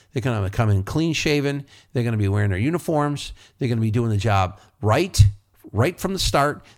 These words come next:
they're gonna do everything correctly all the time." I think that's a fair trade. You're not getting that now. You're getting, you're getting, uh, fucking scrubs.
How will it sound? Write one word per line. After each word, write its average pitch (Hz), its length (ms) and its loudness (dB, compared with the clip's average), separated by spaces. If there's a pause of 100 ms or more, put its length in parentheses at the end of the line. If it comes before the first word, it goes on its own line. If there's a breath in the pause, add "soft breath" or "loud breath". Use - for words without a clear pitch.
they're 107 120 -2
gonna 110 100 0
do 107 220 -2
everything 175 440 -2
correctly 143 580 -2
all 120 280 0
the 135 80 0
time." 127 460 -2 (480)
I 123 180 0
think 151 220 -4
that's 139 180 -4
a 147 60 -4
fair 135 200 -4
trade. 131 360 -6 (320 loud breath)
You're 151 160 0
not 175 160 -2
getting 185 200 -2
that 156 160 -4
now. 135 380 -4 (440 soft breath)
You're 143 140 -2
getting, 156 400 -2 (160)
you're 147 160 -4
getting, 160 320 -2
uh, 90 340 -4 (560)
fucking 131 540 -4
scrubs. - 680 -2